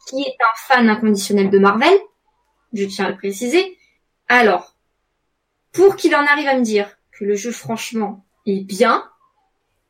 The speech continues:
et que mon meilleur ami me dise qu'il est génial parce que c'est un fan inconditionnel de Marvel et particulièrement de Spider-Man, donc lui,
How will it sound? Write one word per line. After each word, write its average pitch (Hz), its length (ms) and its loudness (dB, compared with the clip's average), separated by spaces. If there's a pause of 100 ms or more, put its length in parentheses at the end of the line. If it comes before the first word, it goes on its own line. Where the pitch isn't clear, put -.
(360)
et 214 80 0
que 233 100 -4
mon 233 140 4
meilleur 240 320 4
ami 240 220 0
me 214 120 4
dise 214 240 -4
qu'il 202 180 -4
est 196 80 4
génial 226 540 0
parce 202 140 -8
que - 100 -16
c'est 214 60 -6
un 196 100 -4
fan 226 220 -2
inconditionnel 220 560 -4
de 214 100 -2
Marvel 208 380 0
et 185 100 -4
particulièrement 220 640 -2
de 202 60 -2
Spider-Man, 208 500 0
donc 190 220 -4
lui, 254 420 0